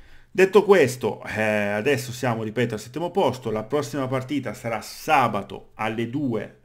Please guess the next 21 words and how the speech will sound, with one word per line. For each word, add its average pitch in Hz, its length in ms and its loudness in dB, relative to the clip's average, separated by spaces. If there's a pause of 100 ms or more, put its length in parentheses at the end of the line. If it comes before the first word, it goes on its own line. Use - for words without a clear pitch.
eh, 107 140 -10
giochiamo 120 320 -4
fuori 135 260 -4
casa 131 320 -4
contro 117 260 -10
il 110 80 -10
Cosenza, 113 540 -10
Cosenza 120 440 -8
che 117 100 -10
oggi 117 180 -10
ha 104 60 -12
pareggiato, 107 800 -6 (260)
eh, 101 480 -6
due 123 180 0
a 131 40 -2
due 143 480 -2
contro 113 260 -8
il 127 80 -2
Monza 113 400 -4
fuori 135 260 -4
casa. 113 560 -8